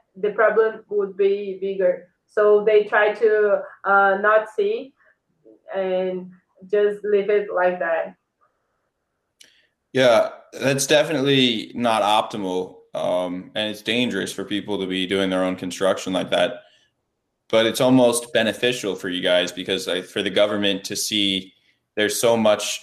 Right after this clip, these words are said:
Speaker 2: s-, not being regulated, they see you guys at least trying to work with them,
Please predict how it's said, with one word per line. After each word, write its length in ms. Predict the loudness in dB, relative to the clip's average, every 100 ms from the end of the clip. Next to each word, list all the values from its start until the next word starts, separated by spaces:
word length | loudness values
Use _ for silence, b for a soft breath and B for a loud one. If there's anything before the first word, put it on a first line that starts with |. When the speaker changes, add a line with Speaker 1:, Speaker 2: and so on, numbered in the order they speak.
| _ _ _
Speaker 2:
s-, 160 | -10
not 320 | -4 -2 0 0
being 200 | -2 0
regulated, 680 | 0 0 -4 -4 -6 -8 -16 _ _
they 100 | -6
see 160 | -4 -2
you 100 | 2
guys 220 | 2 2
at 80 | -2
least 180 | -4 -4
trying 340 | -2 0 -2
to 120 | -4
work 280 | -2 0 -2
with 140 | -6 -4
them, 400 | -4 -4 -10